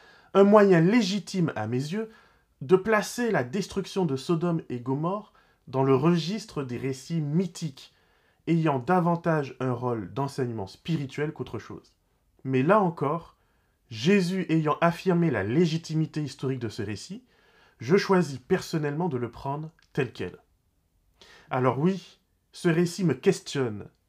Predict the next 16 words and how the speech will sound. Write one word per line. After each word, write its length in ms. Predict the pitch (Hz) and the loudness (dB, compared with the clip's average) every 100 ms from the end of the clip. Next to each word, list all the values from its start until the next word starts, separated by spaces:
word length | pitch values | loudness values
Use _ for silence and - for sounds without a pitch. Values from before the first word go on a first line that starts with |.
| - | -8
il 120 | 151 | -4
me 260 | 139 135 135 | 2 0 2
heurte, 500 | 180 156 - - - _ _ _ _ | 2 2 -2 -20 -20 _ _ _ _
il 160 | 175 165 | -4 -4
touche 300 | - 240 226 | 0 -2 2
ma 120 | 165 | 0
sensibilité. 840 | - 190 170 170 147 143 131 - _ _ _ _ _ - - - | 0 -2 -2 -4 -6 -10 -12 -16 _ _ _ _ _ -20 -20 -2
Mais 140 | 165 | 0
si 200 | 170 247 | 2 0
je 140 | 202 202 | 0 0
crois 220 | 196 185 | 0 0
à 40 | |
l'enseignement 440 | 170 - 165 160 143 | 2 0 0 0 0
du 100 | 120 | 0
Nouveau 300 | 135 160 160 | 4 4 4
Testament, 520 | 139 - 120 151 | 0 -4 -8 -8